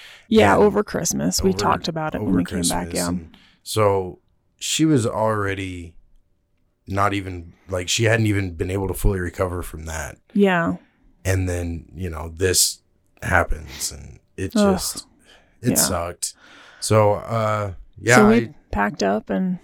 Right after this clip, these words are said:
Speaker 2: Alicia got
Speaker 1: you
Speaker 2: it.
Speaker 1: drove us up there, uh, dropped us off, you know, literally at the door, dropped us off by,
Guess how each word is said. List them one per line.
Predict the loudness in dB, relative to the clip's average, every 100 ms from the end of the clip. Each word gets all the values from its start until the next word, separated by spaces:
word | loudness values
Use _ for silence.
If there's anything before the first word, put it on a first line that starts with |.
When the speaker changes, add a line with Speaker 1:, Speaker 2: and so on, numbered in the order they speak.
| -14 -8
Speaker 2:
Alicia | -4 -4 2
got | 4
Speaker 1:
you | 4
Speaker 2:
it. | 4
Speaker 1:
drove | 2 2
us | 0 -2
up | -2
there, | -2 -2 -4 -6 _ _ -6
uh, | -4
dropped | -2 0 -2 -2
us | -4
off, | -2 -4 -8 -18 -18 _ -8
you | -4
know, | -2
literally | -2 -4 -2 -6
at | -6 -6
the |
door, | -6 -6
dropped | -6 -8 -8
us | -8
off | -8 -6
by, | -2 2 2